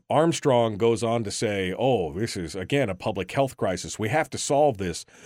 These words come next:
One of the big issues is that all the departments are spread so thin, so childcare is in crisis. So there are ten other things the department is dealing with. Childcare is in crisis."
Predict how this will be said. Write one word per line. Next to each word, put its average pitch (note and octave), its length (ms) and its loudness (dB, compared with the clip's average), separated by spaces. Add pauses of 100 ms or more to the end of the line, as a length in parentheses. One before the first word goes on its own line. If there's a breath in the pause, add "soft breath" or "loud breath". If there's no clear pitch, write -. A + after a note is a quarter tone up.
(220 loud breath)
One D3 160 4
of C#3 80 4
the B2 60 0
big C3+ 200 4
issues C3 460 0
is G#2 100 -2
that G#2+ 120 -2
all C#3+ 220 4
the C#3+ 60 2
departments C3+ 500 0
are A2 60 -2
spread A#2+ 380 0
so D3+ 240 4
thin, C3 440 0 (380 loud breath)
so A#2+ 180 0
childcare D3 680 4
is B2 140 0
in A2+ 100 2
crisis. D#3+ 760 2 (360)
So - 140 0
there C#3 180 6
are A#2+ 60 0
ten F3 220 4
other E3 220 6
things C#3+ 300 2
the C3 100 2
department C3+ 420 2
is A2+ 100 -2
dealing C3 260 2
with. G2+ 120 -4
Childcare D3+ 640 2
is A#2+ 120 0
in A2+ 100 -2
crisis." C#3 540 -2